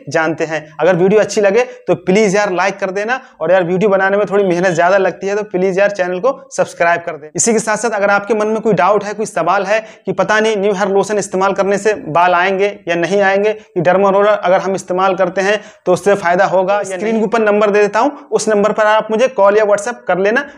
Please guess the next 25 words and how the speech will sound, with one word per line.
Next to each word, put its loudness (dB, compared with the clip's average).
मैं 0
आपकी -2
पूरी 2
मदद 0
करने -2
की -6
कोशिश -2
करूँगा, 0
और 0
जो 4
भी 2
आपके 0
मन -2
की -6
डाउट 0
है, 0
जो 2
भी 2
आपके 0
मन 0
में -2
कन्फ्यूजन 2
है, 0
टेंशन 0
है, -2